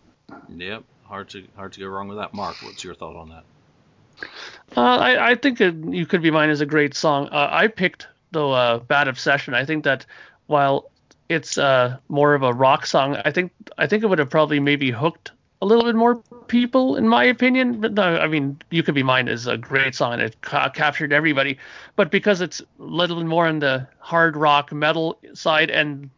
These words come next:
Speaker 2: Bad Obsession is a little bit more in the straight rock Stones thing, I thought it might, might have hooked in a bit more people. But there's no wrong choice, I think, in this category. I think that the singles that they picked were fantastic.
Speaker 1: Yeah,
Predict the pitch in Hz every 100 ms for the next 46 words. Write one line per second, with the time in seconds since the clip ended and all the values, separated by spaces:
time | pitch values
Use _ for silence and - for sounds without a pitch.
0 | _ 175 165 151 180 139 156 156 151 151
1 | 151 143 127 131 - 156 165 - 147 143
2 | 143 - - - 170 165 170 - 170 165
3 | - - - - 240 277 254 240 202 202
4 | 202 190 180 151 _ - - 127 151 165
5 | 139 143 135 139 135 135 127 135 - 185
6 | 180 196 160 147 151 143 139 - _ _
7 | - 156 143 - 139 139 127 131 131 -
8 | 139 127 123 113 117 - 135 139 131 120
9 | - 117 117 - 165 156 139 139 131 147
10 | - - 120 117 143 123 131 110 110 -
11 | - - _ _ _ _ _ _ _ 185
12 | 127 _ 87 78